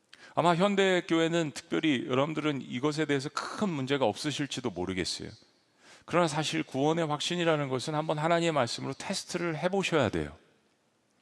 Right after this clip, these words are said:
많은 사람들이 그렇게 하나님을 사랑한다고 하고 하나님을 믿는다고 하고 예배한다고 하지만 구원받은 그 확신에 대해서 한 페이지 한번 적어보라고 이야기하면 내가 왜 하나님을 사랑하는지,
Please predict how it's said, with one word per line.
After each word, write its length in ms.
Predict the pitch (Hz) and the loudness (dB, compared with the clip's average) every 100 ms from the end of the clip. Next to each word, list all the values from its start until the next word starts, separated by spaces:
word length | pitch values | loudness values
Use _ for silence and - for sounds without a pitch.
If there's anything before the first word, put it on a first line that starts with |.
| - - - - | -20 -20 -20 -4
많은 300 | 101 147 185 | 2 4 6
사람들이 640 | 175 160 139 135 151 95 | 4 4 2 -2 0 0
그렇게 300 | - 165 180 | 2 2 4
하나님을 400 | 165 175 170 165 | 6 6 6 2
사랑한다고 680 | 143 160 170 160 151 135 131 | 2 2 4 4 2 2 2
하고 340 | 123 123 165 | 0 2 2
하나님을 260 | 156 156 156 | 2 2 0
믿는다고 580 | 117 131 147 143 135 127 | 0 0 2 4 4 4
하고 220 | 123 127 | 2 2
예배한다고 640 | 107 120 127 120 113 107 | 2 4 2 2 2 2
하지만 460 | 104 101 139 160 110 - - - - - - - | 0 0 -2 0 -2 -8 -20 -20 -20 -20 -20 -16
구원받은 760 | - 139 170 170 151 123 139 165 | -6 2 4 2 4 6 6 2
그 120 | 151 | 0
확신에 400 | 147 151 - 170 | 0 0 0 2
대해서 240 | 156 147 143 | 4 2 2
한 160 | 156 | -2
페이지 300 | 175 180 175 | 0 0 2
한번 260 | 156 143 139 | 0 0 -2
적어보라고 680 | - 120 143 139 139 131 117 | 0 0 0 2 4 4 2
이야기하면 640 | 110 110 104 110 147 170 - - - | 4 4 4 2 2 -2 -4 -12 0
내가 280 | 117 135 | 6 8
왜 280 | 160 113 185 | 8 8 8
하나님을 540 | 196 - 190 180 175 165 | 6 4 4 4 2 -2
사랑하는지, 720 | - 165 156 135 123 156 | 0 2 2 0 0 0